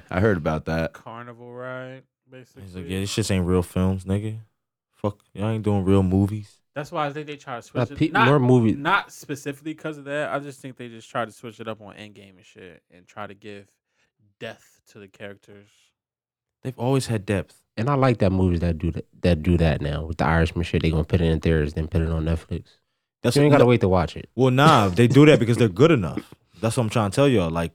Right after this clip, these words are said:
Speaker 3: the movies that in Netflix that are come out on Netflix, if they're good enough, they'll put a theatrical release. They've done it with a couple Jones, and it'll stay in the, it'll stay in the
Speaker 2: Bro,
Speaker 3: theaters and
Speaker 2: Bird
Speaker 3: it'll go right
Speaker 2: Box
Speaker 3: to
Speaker 2: was
Speaker 3: Netflix.
Speaker 2: good enough. That John is like,
Speaker 3: What?
Speaker 2: that John's up there
Speaker 3: That
Speaker 2: when it
Speaker 3: John's
Speaker 2: comes.
Speaker 3: trash, bro.
Speaker 1: That shit sucked.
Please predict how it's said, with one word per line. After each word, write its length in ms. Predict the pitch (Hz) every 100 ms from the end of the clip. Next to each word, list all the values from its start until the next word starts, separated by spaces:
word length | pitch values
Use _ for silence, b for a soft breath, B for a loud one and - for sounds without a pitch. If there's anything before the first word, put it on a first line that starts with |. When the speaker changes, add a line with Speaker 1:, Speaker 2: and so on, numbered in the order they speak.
| _
Speaker 3:
the 60 | 98
movies 320 | 113 123 113
that 140 | 110
in 100 | 101
Netflix 320 | 113 - 127
that 140 | 110 98
are 40 |
come 200 | 98 110
out 100 | 107
on 80 | 98
Netflix, 460 | 104 - 131 135 -
if 120 | -
they're 100 | 117
good 200 | 95 156
enough, 200 | 135 104
they'll 120 | 123 123
put 180 | 156
a 60 | 151
theatrical 600 | - 131 120 120 - 110
release. 440 | 98 117 139 -
They've 160 | - 107
done 160 | 131 147
it 40 |
with 80 | 101
a 40 | -
couple 260 | 170 -
Jones, 440 | 98 147 156 80 - _ _ _ -
and 80 | 95
it'll 140 | 101 95
stay 140 | 117
in 80 | 113
the, 60 | 117
it'll 180 | 117
stay 160 | 104 117
in 60 | 117
the 60 |
Speaker 2:
Bro, 60 | 113
Speaker 3:
theaters 220 | 151 151
and 80 | 180
Speaker 2:
Bird 80 | 196
Speaker 3:
it'll 100 | 190
go 60 |
right 60 | -
Speaker 2:
Box 100 | 123
Speaker 3:
to 60 | 143
Speaker 2:
was 120 | 123
Speaker 3:
Netflix. 40 | 95
Speaker 2:
good 220 | 160 151
enough. 300 | 127 117 107
That 220 | 135 156
John 280 | 143 160 151
is 140 | 127 123
like, 320 | 120 117 76
Speaker 3:
What? 240 | 78 101
Speaker 2:
that 140 | 160 262
John's 200 | 143 - -
up 220 | 131 156 -
there 220 | 135 120
Speaker 3:
That 40 |
Speaker 2:
when 120 | 113 117
it 20 |
Speaker 3:
John's 240 | 143 92 -
Speaker 2:
comes. 40 | -
Speaker 3:
trash, 760 | - - 85 123 120 60 -
bro. 140 | -
Speaker 1:
That 60 | -
shit 180 | - -
sucked. 560 | - - 73 - _